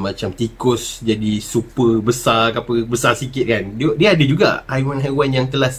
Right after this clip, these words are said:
di C G I. Itu yang aku pelik sebenarnya, sebab s-, haiwan-haiwan tu memang nampak C G I. Tapi the whole environment, the whole setting, background was kinda like, wow, banyak gila bajet dia orang buat benda ni kan. It was nice menampakkan the whole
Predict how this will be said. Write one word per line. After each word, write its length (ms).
di 160
C 160
G 40
I. 320
Itu 160
yang 240
aku 80
pelik 320
sebenarnya, 320
sebab 400
s-, 320
haiwan-haiwan 560
tu 160
memang 240
nampak 400
C 80
G 160
I. 240
Tapi 320
the 160
whole 480
environment, 640
the 80
whole 240
setting, 560
background 560
was 240
kinda 240
like, 320
wow, 320
banyak 400
gila 320
bajet 240
dia 0
orang 160
buat 160
benda 240
ni 160
kan. 320
It 160
was 160
nice 320
menampakkan 720
the 80
whole 240